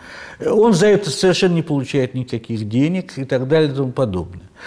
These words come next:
Э, то есть я к любому своему гостю изначально отношусь с благодарностью при всех его возможных недостатках. А вот те гости, которые приходят, они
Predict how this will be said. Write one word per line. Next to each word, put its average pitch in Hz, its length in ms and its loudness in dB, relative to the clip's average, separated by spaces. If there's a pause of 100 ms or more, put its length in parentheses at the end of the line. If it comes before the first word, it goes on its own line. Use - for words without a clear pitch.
(180)
Э, 135 240 2
то 190 160 2
есть - 160 0
я 247 480 2 (800)
к - 80 -4
любому 139 480 -2
своему 101 380 -6
гостю 190 420 -6
изначально 143 600 -6
отношусь 104 560 -12
с - 120 -18
благодарностью 98 840 -6 (720)
при 139 100 -6
всех 214 380 -2
его 127 240 -4
возможных 104 580 -6
недостатках. - 680 -12 (500)
А 160 180 2
вот 208 360 2
те 208 120 2
гости, 180 380 0
которые 175 500 2
приходят, 202 680 0 (600)
они 208 580 2